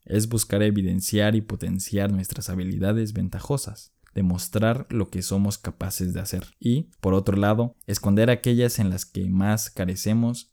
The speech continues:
y somos menos virtuosos, llevando a nuestra cotidianidad este mundo competitivo en el que vivimos,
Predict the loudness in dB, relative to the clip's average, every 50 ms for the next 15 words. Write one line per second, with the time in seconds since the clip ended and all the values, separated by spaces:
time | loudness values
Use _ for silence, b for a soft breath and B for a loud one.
0 | _ _ -8 -6 -2 0 2 4 4 4 4 4 2 2 4 2 2 2 0 -2
1 | -2 -4 -2 0 2 2 2 2 -2 -8 -12 -14 -18 -18 _ _ _ _ _ 0
2 | 2 4 4 6 6 6 6 6 6 4 2 0 -2 -6 -6 -4 -4 -6 -2 -2
3 | -2 0 0 0 2 2 2 0 0 0 -2 -4 -8 -18 _ -4 -4 -4 -4 0
4 | 0 2 4 4 4 4 4 2 2 0 -2 -2 -2 -2 -2 0 -2 -4 -6 -6
5 | -10 -4 0 0 0 0 0 -4 -6 -8 -6 -2 -2 -2 -2 -2 -2 -2 -2 0
6 | 0 2 2 2 4 2 2 0 -4 -8 -14 -18